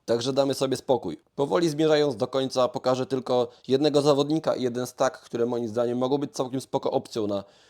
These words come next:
najbliższy weekend. Mianowicie chodzi o obrońcę, o którym już gadaliśmy w sumie nawet na tym odcinku, czyli Umar Sole. Mega dobry obrońca, jeśli chodzi o punkty w dosyć przeciętnej drużynie Serie A. Co prawda ten sezon mają całkiem niezły. On sam był pół roku bez kontraktu.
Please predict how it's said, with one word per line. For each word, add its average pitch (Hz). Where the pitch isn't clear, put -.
najbliższy 117
weekend. 123
Mianowicie 131
chodzi 127
o 123
obrońcę, 123
o 113
którym 120
już 113
gadaliśmy 117
w -
sumie 107
nawet 107
na 110
tym 117
odcinku, 123
czyli 113
Umar 120
Sole. 120
Mega 147
dobry 151
obrońca, 143
jeśli 131
chodzi 127
o 120
punkty 131
w 117
dosyć 120
przeciętnej 120
drużynie 117
Serie 110
A. 120
Co 143
prawda 135
ten 127
sezon 123
mają 120
całkiem 127
niezły. 135
On 131
sam 127
był 120
pół 131
roku 123
bez 120
kontraktu. 135